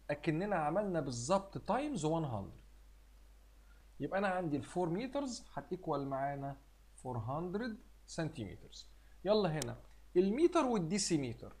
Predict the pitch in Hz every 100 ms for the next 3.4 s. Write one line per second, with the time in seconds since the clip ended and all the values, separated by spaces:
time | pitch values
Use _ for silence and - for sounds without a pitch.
0 | - - - - - - 254 294 233 285
1 | 277 214 151 131 104 104 - - 147 139
2 | 139 - 180 151 - 123 127 127 180 285
3 | 277 311 311 330